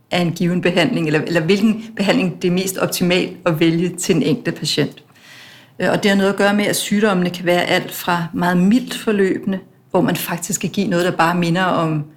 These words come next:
aspirin, hovedpinepiller, et produkt, der minder om det, og så kan man holde sygdommen nede.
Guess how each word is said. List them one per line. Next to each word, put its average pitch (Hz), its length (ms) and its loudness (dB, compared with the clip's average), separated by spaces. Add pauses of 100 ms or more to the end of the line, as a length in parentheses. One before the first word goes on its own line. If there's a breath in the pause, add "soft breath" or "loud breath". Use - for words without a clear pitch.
(200)
aspirin, 175 640 -2 (100)
hovedpinepiller, 180 720 -2
et 175 100 -4
produkt, 175 360 -2
der 185 80 0
minder 170 220 0
om 170 120 -2
det, 185 240 0 (300 loud breath)
og 160 100 -2
så 190 100 2
kan 190 140 -2
man 165 100 0
holde 175 180 0
sygdommen 170 460 -2
nede. 165 260 -2